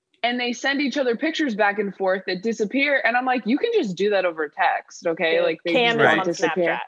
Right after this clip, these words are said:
Speaker 2: Cam
Speaker 1: He
Speaker 2: Snapchats all
Speaker 1: is?
Speaker 2: of his friends still. I don't know. He's got, like, a group of all of his buddies
Speaker 1: What?
Speaker 2: send weird shit to each other. I don't know.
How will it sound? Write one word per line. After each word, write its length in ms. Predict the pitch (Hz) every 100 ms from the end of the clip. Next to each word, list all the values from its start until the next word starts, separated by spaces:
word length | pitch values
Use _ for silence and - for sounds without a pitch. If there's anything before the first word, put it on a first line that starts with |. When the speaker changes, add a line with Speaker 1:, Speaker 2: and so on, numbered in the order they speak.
| _ _ _ -
Speaker 2:
Cam 280 | 277 311 359
Speaker 1:
He 60 | -
Speaker 2:
Snapchats 480 | 285 - 277 262 330
all 120 | 381
Speaker 1:
is? 100 | 247
Speaker 2:
of 60 | 214
his 180 | 247 240
friends 300 | 226 190 185
still. 240 | 190 165 196
I 60 | 233
don't 280 | 254 262 254
know. 160 | 240
He's 180 | 233 254
got, 180 | 294 277
like, 120 | 285
a 80 | 247
group 280 | 202 233 240
of 100 | 220
all 240 | 190 220
of 60 | 240
his 120 | 247
buddies 340 | 240 226 214 240
Speaker 1:
What? 300 | 311 381 381 208
Speaker 2:
send 220 | 208 202
weird 260 | 196 196
shit 260 | - 190 185
to 120 | 175
each 140 | 175 170
other. 240 | 165 160
I 140 | 180 196
don't 260 | 190 180
know. 340 | 196 196 202